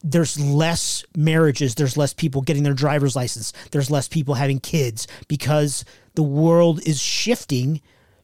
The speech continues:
to, a, you said it on the last podcast,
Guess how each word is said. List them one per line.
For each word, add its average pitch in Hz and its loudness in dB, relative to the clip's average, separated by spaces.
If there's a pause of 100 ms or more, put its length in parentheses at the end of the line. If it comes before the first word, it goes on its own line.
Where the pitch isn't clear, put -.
(100)
to, 180 2 (560)
a, 392 2 (140)
you 180 2
said 226 -2
it 202 -2
on 185 0
the 185 2
last 170 -4
podcast, - -6